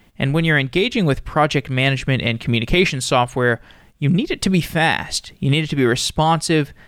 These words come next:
and you need the U I to be intuitive. Monday dot com has a modern interface that's beautiful to look at. There are lots of ways to use Monday, but it doesn't feel overly opinionated.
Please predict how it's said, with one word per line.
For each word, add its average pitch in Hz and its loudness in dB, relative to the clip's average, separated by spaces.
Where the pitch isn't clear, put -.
and 143 0
you 143 0
need 190 2
the 160 2
U 156 0
I 175 2
to - -8
be 135 -2
intuitive. - -2
Monday 131 0
dot 117 0
com 151 0
has 139 -2
a 123 0
modern 135 0
interface 151 -2
that's 127 -2
beautiful 151 0
to 127 -2
look 160 0
at. - -6
There 117 0
are 117 0
lots 127 0
of 127 -8
ways 123 2
to 123 -8
use 143 0
Monday, 131 0
but 247 0
it - -4
doesn't 262 0
feel 226 0
overly 196 2
opinionated. 185 -2